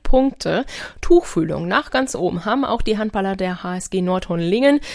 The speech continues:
Die müssen am Samstag nach Dresden.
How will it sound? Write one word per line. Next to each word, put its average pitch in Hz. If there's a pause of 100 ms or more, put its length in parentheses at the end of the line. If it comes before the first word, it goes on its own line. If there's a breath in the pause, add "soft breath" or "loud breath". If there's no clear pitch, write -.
(140 loud breath)
Die 220
müssen 208
am 233
Samstag 160
nach 185
Dresden. -